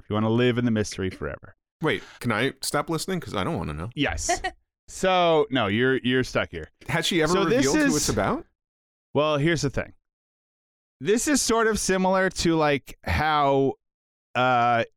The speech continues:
Speaker 1: in, like, the late nineties, they found an airplane on an island and the skeleton of a woman, and, uh, that skeleton was wearing a jumpsuit that said, like, A Earhart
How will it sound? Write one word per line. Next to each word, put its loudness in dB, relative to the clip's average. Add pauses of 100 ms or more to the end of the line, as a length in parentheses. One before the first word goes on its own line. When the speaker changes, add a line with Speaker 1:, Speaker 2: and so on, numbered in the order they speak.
(180)
Speaker 1:
in, 2
like, 0
the 0
late 0
nineties, 2
they 2
found 0
an 2
airplane 0
on 0
an -2
island 0 (500)
and 0
the -2
skeleton 0
of 0
a 2
woman, 0 (560)
and, 0 (140)
uh, 2
that 0
skeleton 0
was 0
wearing 0
a 0
jumpsuit -2
that -2
said, 0
like, -2 (600)
A 0
Earhart 0